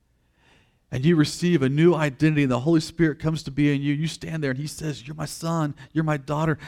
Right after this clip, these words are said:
but you're not just some, some son or daughter, you're the son, the daughter of the king. That makes you royalty, and you have the authority of my kingdom, and I'm pleased with you.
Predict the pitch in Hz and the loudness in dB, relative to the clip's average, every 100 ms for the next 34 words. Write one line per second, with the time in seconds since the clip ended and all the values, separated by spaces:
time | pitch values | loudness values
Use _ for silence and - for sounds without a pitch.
0 | - 139 170 185 170 156 - - - 180 | -4 -2 2 0 0 -6 -10 -18 -6 0
1 | 160 143 _ - 165 143 175 143 165 160 | 0 -2 _ -8 -6 -2 0 2 4 4
2 | - - 185 160 - 165 156 143 147 139 | 2 4 4 4 0 -2 0 2 2 0
3 | 147 170 156 - - 127 - - 214 185 | -2 2 2 0 -2 0 0 4 6 6
4 | 131 123 151 123 170 180 170 - 156 139 | 4 2 -4 0 2 2 0 0 2 6
5 | 196 180 - 143 180 170 156 151 - - | 8 8 4 2 4 6 6 4 0 4
6 | 185 214 202 - 180 165 156 147 - 180 | 8 10 8 4 6 6 4 -4 -4 -2
7 | 190 156 123 110 _ _ _ _ _ _ | 0 -2 -4 -10 _ _ _ _ _ _
8 | _ _ _ _ _ _ _ - 117 127 | _ _ _ _ _ _ _ -12 -10 -8
9 | - 120 113 95 131 127 | -4 -6 -6 -16 -14 -14